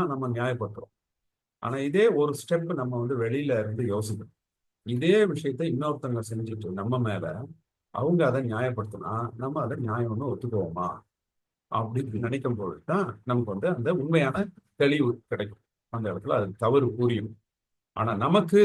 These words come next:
அப்படின்னு நம்ம நினைச்சிட்டு இருக்கும் வரைக்கும் அந்த தவறு நமக்கு தெரியவே தெரியாது, நம்ம மைண்ட்ல உதிக்கவே உதிக்காது.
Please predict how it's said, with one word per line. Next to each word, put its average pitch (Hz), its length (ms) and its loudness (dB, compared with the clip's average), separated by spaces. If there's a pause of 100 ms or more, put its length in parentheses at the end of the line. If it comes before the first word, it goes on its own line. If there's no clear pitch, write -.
(140)
அப்படின்னு 143 460 2
நம்ம 120 220 0
நினைச்சிட்டு 131 360 -2
இருக்கும் 104 260 -4
வரைக்கும் 156 360 -2
அந்த 120 200 -2
தவறு 123 320 2
நமக்கு 123 280 -4
தெரியவே 180 320 4
தெரியாது, 156 340 0
நம்ம 113 200 -6
மைண்ட்ல 139 320 0
உதிக்கவே 156 360 2
உதிக்காது. 107 380 0